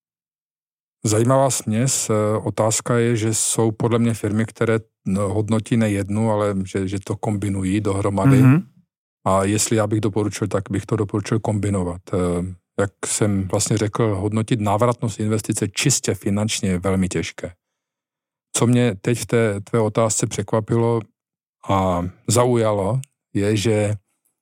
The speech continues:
Speaker 1: eh, se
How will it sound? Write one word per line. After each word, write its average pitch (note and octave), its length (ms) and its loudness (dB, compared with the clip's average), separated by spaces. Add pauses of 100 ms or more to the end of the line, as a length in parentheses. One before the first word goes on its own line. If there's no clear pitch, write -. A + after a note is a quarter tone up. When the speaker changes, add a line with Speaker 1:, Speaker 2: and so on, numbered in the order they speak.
(520)
Speaker 1:
eh, F#2+ 400 2 (840)
se G2+ 800 2